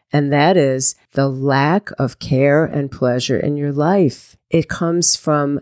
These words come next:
not meeting your own needs and using food to feel good.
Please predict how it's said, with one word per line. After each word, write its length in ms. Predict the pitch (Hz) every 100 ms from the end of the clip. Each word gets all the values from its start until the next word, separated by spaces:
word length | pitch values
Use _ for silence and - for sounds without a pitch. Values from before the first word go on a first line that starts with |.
| _
not 520 | 135 143 165 185 - 160
meeting 580 | 151 151 160 165 160
your 220 | 135 131 123
own 380 | 143 151 151 - -
needs 880 | 143 160 175 147 117 143 - - - _ _
and 200 | 151 143
using 600 | 135 143 151 147 - 170
food 600 | 170 - 139 139 135 139 -
to 140 | -
feel 420 | 147 - 139 135 135
good. 400 | 117 - -